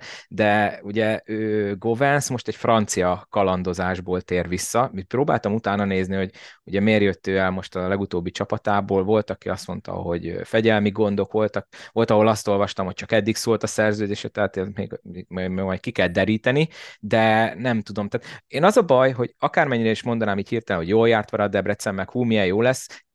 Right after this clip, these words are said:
a Deacból már egyelőre nem vagyok hajlandó semmit sem kinézni, hanem hiszem, ha látom alapon, majd, hogyha jönnek az eredmények, akkor vagyok hajlandó azt mondani, hogy igen, ez egy jó igazolás.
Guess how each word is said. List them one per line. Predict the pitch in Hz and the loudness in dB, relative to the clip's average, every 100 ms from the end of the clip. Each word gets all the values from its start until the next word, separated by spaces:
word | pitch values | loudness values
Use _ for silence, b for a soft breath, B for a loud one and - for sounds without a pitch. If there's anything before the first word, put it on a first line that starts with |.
| _ - | _ -12
a | |
Deacból | 101 139 151 151 151 143 147 | 2 4 4 0 -4 0 0
már | 139 135 127 | 0 0 0
egyelőre | 113 123 127 127 127 127 110 | -2 -2 -2 0 -2 -2 -4
nem | 131 127 117 107 | -8 -8 -8 -4
vagyok | 110 107 - | -2 -2 0
hajlandó | 110 104 104 | 0 0 -2
semmit | - 120 110 | -2 -2 -2
sem | - 90 | -4 -10
kinézni, | 95 131 127 120 117 | -4 0 0 2 2
hanem | 110 107 107 | 2 2 0
hiszem, | 104 107 101 | -4 -2 0
ha | 92 | 0
látom | 98 98 - 95 | 0 0 -2 -2
alapon, | 104 101 107 | -2 -2 -4
majd, | 101 92 | -2 -4
hogyha | 95 | 0
jönnek | 110 104 98 | 0 0 -2
az | 95 | 0
eredmények, | 107 101 92 90 | 0 0 -2 -4
akkor | 95 92 87 85 | -4 -6 -6 -6
vagyok | 90 85 | -6 -6
hajlandó | - 90 87 87 | -4 -2 -2 -4
azt | - | -6
mondani, | 87 85 | -6 -6
hogy | 87 | -4
igen, | 87 | -4
ez | 82 | -4
egy | 80 80 | -8 -8
jó | 80 | -8
igazolás. | 78 82 80 82 90 - | -8 -12 -12 -12 -12 -14